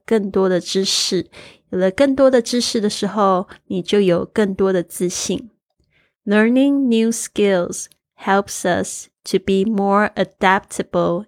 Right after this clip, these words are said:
in new situations. It also encourages us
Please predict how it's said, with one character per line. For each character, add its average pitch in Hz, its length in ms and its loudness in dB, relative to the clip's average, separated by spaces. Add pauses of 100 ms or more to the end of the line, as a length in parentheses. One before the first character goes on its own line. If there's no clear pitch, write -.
in 180 320 -4
new 180 240 0
situations. - 1160 -4 (680)
It 180 220 0
also 277 760 2 (200)
encourages 202 960 -2
us - 500 -4